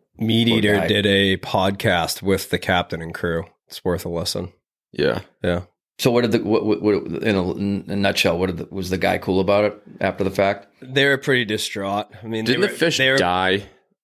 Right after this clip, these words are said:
Speaker 3: tail wrapped or something?
Speaker 1: From what I remember, it was just an epic battle
Speaker 3: Right.
Speaker 1: towards the end of allowable fishing time. And it was, like, a charter, a local charter guy that had, like, a rotating crew,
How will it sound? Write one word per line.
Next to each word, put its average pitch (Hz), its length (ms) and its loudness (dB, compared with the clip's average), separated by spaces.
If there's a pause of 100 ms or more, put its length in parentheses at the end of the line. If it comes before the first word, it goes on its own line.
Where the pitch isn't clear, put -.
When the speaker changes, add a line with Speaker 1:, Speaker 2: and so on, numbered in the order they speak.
(360)
Speaker 3:
tail 90 240 0
wrapped 92 400 0 (240)
or 101 40 -12
something? 98 460 -4 (1400)
Speaker 1:
From 127 200 0
what 135 140 4
I 147 60 4
remember, 127 360 4
it 110 40 4
was 107 100 2
just 104 180 -2
an 98 140 0
epic 98 400 -2
battle 90 520 -2 (160)
Speaker 3:
Right. 69 220 0 (100)
Speaker 1:
towards 101 380 0
the 101 200 0
end 98 300 0
of 90 640 2
allowable 90 500 2
fishing 87 440 -2
time. 87 460 0 (920)
And 85 720 0 (500)
it 92 120 0
was, 87 220 -2
like, 90 220 0
a 82 380 2
charter, 95 600 2
a 95 100 0
local 92 540 0
charter 90 500 2
guy 87 400 2
that 87 160 0
had, 87 260 0
like, 90 180 0
a 90 80 0
rotating 87 800 0
crew, 87 480 0